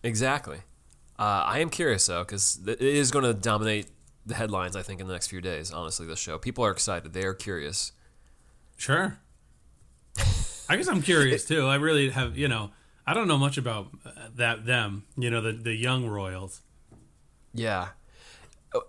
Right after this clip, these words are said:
Speaker 1: you know what's crazy, though, is just, like, people are gonna watch this show on Netflix, Harry and Meghan,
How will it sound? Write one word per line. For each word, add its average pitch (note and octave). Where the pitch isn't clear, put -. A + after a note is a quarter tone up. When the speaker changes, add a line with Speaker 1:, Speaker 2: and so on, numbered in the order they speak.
Speaker 1:
you D#3+
know C4+
what's C#4+
crazy, D#3
though, E2+
is G2+
just, A#2+
like, G#2+
people G#3
are G#3+
gonna C3
watch C3+
this G#2+
show A2
on G2
Netflix, -
Harry A2
and G2
Meghan, F#2